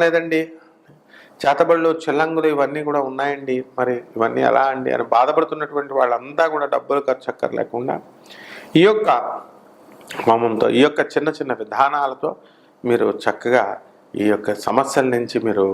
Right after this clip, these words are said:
బయటకు పడిపోవచ్చు. ఈ రాశి వాళ్ళు చక్కగా విష్ణు సహస్ర పారాయణ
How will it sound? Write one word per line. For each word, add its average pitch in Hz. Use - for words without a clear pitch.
బయటకు 104
పడిపోవచ్చు. -
ఈ -
రాశి 202
వాళ్ళు 156
చక్కగా 160
విష్ణు 123
సహస్ర 190
పారాయణ 147